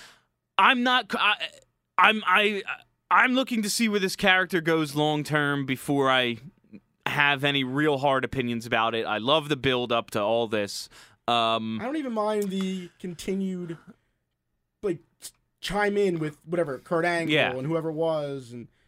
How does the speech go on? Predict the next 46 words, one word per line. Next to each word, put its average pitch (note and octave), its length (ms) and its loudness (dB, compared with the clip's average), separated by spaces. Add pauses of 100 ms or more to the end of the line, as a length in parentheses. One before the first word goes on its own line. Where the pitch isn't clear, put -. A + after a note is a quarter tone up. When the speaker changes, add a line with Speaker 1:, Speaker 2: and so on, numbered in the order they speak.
Speaker 2:
and C#3 200 -8
Mankind, D#3+ 560 -6
Mick C#3 100 -12
Foley, G2 200 -12
Mankind, G#2 520 -10
Mick D#3 140 -8
Foley. D3+ 580 -2 (440)
I B3 60 0
don't C#4 140 -2
mind C4 240 -2
all E3 120 -2
that, C3+ 180 -8
but D#3+ 120 -8 (300)
it's, - 300 -12
I F#3+ 60 -4
still B3+ 320 -4
want G3+ 260 -2
what E3+ 100 -8
you D#3 160 -8
said E3+ 220 -6
before. B2+ 420 -10 (260)
I C#3+ 80 -6
still G#3 300 0
want G3 240 -4
the D3+ 80 -8
multiple E3 420 -6
personality. C#3+ 760 0
Speaker 1:
Yeah. C3+ 100 -10 (440)
Speaker 2:
Well, - 180 -18
I D3 100 -4
don't A#3+ 160 -2
know F#3+ 80 0
what C#3 120 -8
he's A#2 180 -14
doing. C3+ 380 -8
That, E3+ 180 -8
that's F3 220 -4
that F3+ 260 -4
guy. C3 180 -4
That's G3 160 -4
not C3 100 0
Speaker 1:
Yeah. A#2 140 0
Speaker 2:
me. C#3 400 -8
Speaker 1:
I, C#3+ 240 2
I D3+ 120 2
just, D3 480 -4